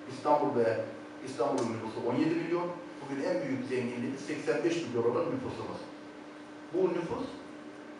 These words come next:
bugün Avrupa Birliği'ndeki ülkelerin her bir ülkenin nüfusundan, yani onlarda en yüksek nüfusa sahip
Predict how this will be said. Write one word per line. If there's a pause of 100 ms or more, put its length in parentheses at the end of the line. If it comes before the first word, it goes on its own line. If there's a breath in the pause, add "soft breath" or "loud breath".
(200)
bugün
Avrupa
Birliği'ndeki
ülkelerin (120)
her
bir (160)
ülkenin (380)
nüfusundan,
yani (300)
onlarda
en
yüksek
nüfusa
sahip